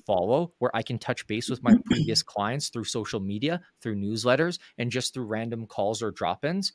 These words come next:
Speaker 1: That's when my referrals probably five X'd in a year.
Speaker 2: I bet.
Speaker 1: Because now I'm constantly top of mind. I'm not that jerk that was buddies with them for six months through the process, and then they never heard from me again.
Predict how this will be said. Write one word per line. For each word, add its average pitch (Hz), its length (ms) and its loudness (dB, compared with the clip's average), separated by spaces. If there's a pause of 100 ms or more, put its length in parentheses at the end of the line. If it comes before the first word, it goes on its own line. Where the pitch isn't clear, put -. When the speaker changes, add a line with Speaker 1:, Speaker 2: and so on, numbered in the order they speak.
(280)
Speaker 1:
That's 127 460 4
when 143 200 0
my 120 460 -2
referrals 117 340 -2
probably 107 460 -4
five 101 560 -2
X'd - 380 -6
in 101 100 -4
a 92 60 -6
year. 76 400 -8
Speaker 2:
I 101 80 -6
bet. 98 80 -4 (260)
Speaker 1:
Because 139 320 6
now 147 240 8
I'm 127 100 2
constantly 143 540 2
top - 260 0
of 101 120 -4
mind. 92 360 -2 (200)
I'm 113 100 -2
not 127 220 0
that 120 200 4
jerk 131 340 -2
that 117 120 2
was 104 140 -4
buddies 123 420 -4
with 110 160 -6
them 107 260 -4 (160)
for 120 140 -6
six - 300 -4
months 127 300 -2
through 120 180 -6
the 104 80 -4
process, 143 580 0
and 113 140 -6
then 107 280 -4
they 120 60 -2
never 107 200 -2
heard 113 180 -4
from 95 100 -10
me 85 120 -10
again. - 280 -16